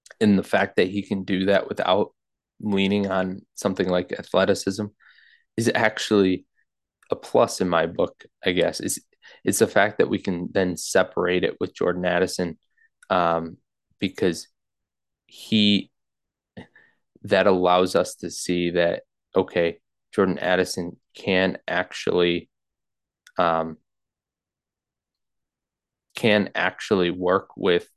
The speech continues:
very little and create a lot. So that was, that was great to see. Number four, Zay Flowers. Um, he's just such a good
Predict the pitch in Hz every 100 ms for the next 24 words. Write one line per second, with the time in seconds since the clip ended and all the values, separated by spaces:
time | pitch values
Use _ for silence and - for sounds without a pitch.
0 | _ - 104 90 87 90 101 95 90 90
1 | _ 95 85 - - 90 90 87 - -
2 | 80 - - - _ _ - 87 87 80
3 | 95 90 - _ _ _ - 90 87 82
4 | - 85 87 85 87 82 _ _ _ _
5 | _ 101 98 90 - 92 92 95 92 87
6 | 87 - - 82 85 90 101 - - _
7 | _ - 90 82 85 - _ _ _ _
8 | - 101 98 - 95 - - - - -
9 | 101 95 - 95 - 90